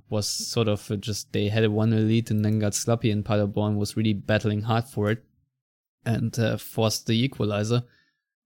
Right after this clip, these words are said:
And Leipzig, yeah, just didn't come back. So, um,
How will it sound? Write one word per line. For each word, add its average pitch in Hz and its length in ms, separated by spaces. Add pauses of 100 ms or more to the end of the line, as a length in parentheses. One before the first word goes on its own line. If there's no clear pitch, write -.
And 104 200
Leipzig, 104 340
yeah, 104 160
just - 300
didn't 107 240
come 104 200
back. 107 220
So, 107 460
um, 107 320